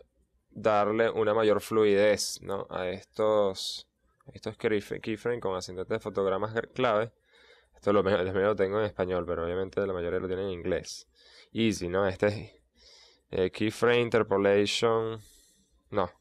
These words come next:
pero keyframe assistant. <laughs> Y le damos a, le damos a fácil, ¿no? Él cuando, ya con-, vieron que ahorita como que crea un movimiento más orgánico que este, obviamente.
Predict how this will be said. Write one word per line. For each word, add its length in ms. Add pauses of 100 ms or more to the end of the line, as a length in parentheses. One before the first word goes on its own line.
pero 200
keyframe 720 (220)
assistant. 640 (580)
<laughs> 280 (840)
Y 80
le 280
damos 280
a, 180
le 80
damos 220
a 60
fácil, 460
¿no? 200
Él 160
cuando, 600 (1300)
ya 200
con-, 320 (500)
vieron 280
que 240 (500)
ahorita 340
como 220
que 220 (200)
crea 360 (120)
un 140
movimiento 720 (600)
más 160
orgánico 760
que 160
este, 300
obviamente. 520